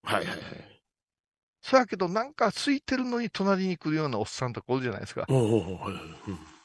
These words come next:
Speaker 2: で、女性はわからんと思うけどね、
Speaker 1: うん。
Speaker 2: ちょっと覗いてくるようなおっさんとか結構おるんですよ。
Speaker 1: はいはい。うん。
Speaker 2: ほな、私一番端っこで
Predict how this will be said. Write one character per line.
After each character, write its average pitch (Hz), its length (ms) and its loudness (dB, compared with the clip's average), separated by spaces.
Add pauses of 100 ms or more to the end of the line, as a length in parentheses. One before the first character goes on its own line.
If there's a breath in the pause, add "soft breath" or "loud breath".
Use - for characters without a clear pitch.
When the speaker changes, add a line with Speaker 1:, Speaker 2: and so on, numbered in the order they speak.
(320)
Speaker 2:
で、 151 120 0
女 240 160 2
性 330 200 4
は 294 60 4
わ 294 100 6
か 269 140 0
ら 254 80 2
ん 233 60 -6
と 156 60 0
思 123 120 -4
う 104 40 -6
け 107 60 -4
ど 104 100 -2
ね、 104 240 -4
Speaker 1:
う 101 140 -10
ん。 - 20 -18
Speaker 2:
ち - 80 -6
ょ 170 40 -4
っ - 20 -6
と 139 100 -6
覗 233 360 4
い 302 60 2
て 302 120 0
く - 180 -6
る 120 80 2
よ 113 120 2
う - 20 -2
な 98 100 -2
お 101 40 0
っ - 20 0
さ - 180 -8
ん 101 60 -6
と 98 60 -6
か 92 60 -6
結 - 140 -2
構 - 200 4
お 330 60 8
る 226 140 4
ん 101 100 -4
で 90 60 -10
す - 100 -6
よ。 104 60 2
Speaker 1:
は 110 60 6
い 104 40 4
は 85 40 0
い。 80 40 -6 (320)
う 98 60 -4
ん。 85 180 -8 (1120)
Speaker 2:
ほ 220 80 2
な、 185 100 10
私 156 240 4
一 208 240 -10
番 208 140 4
端 185 200 2
っ - 40 -14
こ 170 140 -2
で 156 240 4